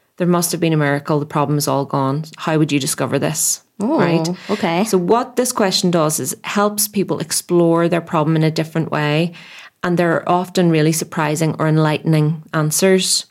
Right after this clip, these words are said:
Speaker 1: Um, and sometimes the, they're frustrating answers as well, where people go, "Oh, well,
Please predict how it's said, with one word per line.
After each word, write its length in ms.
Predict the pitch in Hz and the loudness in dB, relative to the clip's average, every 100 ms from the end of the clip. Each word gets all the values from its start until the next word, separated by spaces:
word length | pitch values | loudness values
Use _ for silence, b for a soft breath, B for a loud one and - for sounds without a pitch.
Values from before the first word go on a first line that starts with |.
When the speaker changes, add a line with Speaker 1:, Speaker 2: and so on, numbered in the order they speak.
| b b b b b _ | b b b b b _
Speaker 1:
Um, 320 | 190 190 185 - | 0 2 0 -2
and 160 | 185 185 | -4 0
sometimes 680 | 233 262 311 214 160 156 | 2 2 2 0 0 -4
the, 220 | 156 156 156 _ - | -2 -2 -2 _ -12
they're 360 | 170 160 151 - - | -2 0 0 -4 -8
frustrating 680 | - - 143 - 107 151 214 | -8 -2 -4 0 0 2 2
answers 340 | 208 208 165 | 2 0 -2
as 120 | 156 | -2
well, 260 | 160 151 151 | -2 0 2
where 100 | 156 | 0
people 320 | 160 175 170 | 0 -2 -2
go, 380 | 156 160 143 151 151 B B B | -2 2 4 2 -2 B B B
"Oh, 360 | 170 156 147 139 - | -2 2 2 0 0
well, 340 | 151 135 147 | 0 2 -2